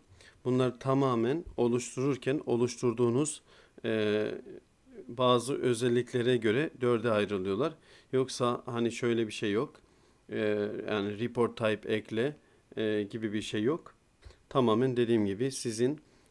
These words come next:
oluşturduğunuz raporların, e, şekline göre, e, dört tane isim alıyorlar. Birincisi tabular, e, tabular, e, e, raporumuz var. Tabular report diye geçiyor. İkincisi summary.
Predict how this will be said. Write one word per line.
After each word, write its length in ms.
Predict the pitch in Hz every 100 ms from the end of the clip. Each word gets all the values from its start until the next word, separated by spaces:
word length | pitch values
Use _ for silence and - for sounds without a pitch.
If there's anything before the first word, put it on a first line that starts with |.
| _ -
oluşturduğunuz 840 | 117 120 - 123 107 123 147 117
raporların, 680 | 120 120 107 117 143 147 -
e, 420 | 110 107 104 104 110
şekline 520 | - 127 117 120 110
göre, 320 | 98 110 156 - - - _
e, 220 | 117 113 104
dört 220 | 135 131
tane 240 | 123 113 147
isim 280 | - 131
alıyorlar. 480 | 110 101 98 123 165 _ _ - _ -
Birincisi 500 | 139 135 123 - 139
tabular, 600 | 135 113 107 143 147 - -
e, 360 | 113 107 104 101
tabular, 480 | 123 117 107 107 - -
e, 60 | 107 101 101 101 98 101 - _ _ _ - _ - -
e, 380 | - 120 113 110 110 107 - 113
raporumuz 600 | 117 117 113 107 101 104
var. 240 | 135 - _ _ _ - -
Tabular 380 | 123 110 107 101
report 380 | 98 117 113
diye 120 | - 98
geçiyor. 440 | 104 95 123 156 - _ - - - -
İkincisi 440 | - 135 117 117
summary. 560 | - - 131 127 120